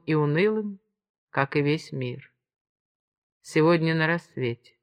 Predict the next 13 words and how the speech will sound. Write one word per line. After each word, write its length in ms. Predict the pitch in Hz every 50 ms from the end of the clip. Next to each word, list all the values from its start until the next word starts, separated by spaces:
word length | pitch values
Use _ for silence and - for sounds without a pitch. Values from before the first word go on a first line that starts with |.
| _ _ _ _ _ _ _ _ _ _ _ _ _ _ _ _ _ _ _ _
Я 200 | - 143 143 151
узнал 580 | 156 165 147 160 170 180 180 180 175 175 180 - _ _ _ _ _
от 180 | - 156 -
сержанта. 800 | - - 180 165 156 160 165 156 143 - - _ - - - 123 _ _ _ _ _ _ _ _ _ _ _ _ _ _ _ _ _ _
Он 260 | - 143 147 156 151 143
был 240 | 143 156 151 147
там 440 | 143 - 156 165 190 214 220 208 214 _ _ _ _ _ _ _ _ _
и 100 | 139 139
всё 300 | - - - 156 160 165
видел». 400 | 147 131 135 135 135 - _ 147 143 _ _ _ _ _ _ _ _ _ _ _ _ _ _ _ _ _ _ _ _ _ _ _ _ _
Мартини 460 | _ 151 165 185 190 - 233 247 240 233
опустил 540 | 226 214 - 226 202 - - 220 220 208
глаза 560 | 190 202 202 202 175 175 185 190 202 220 220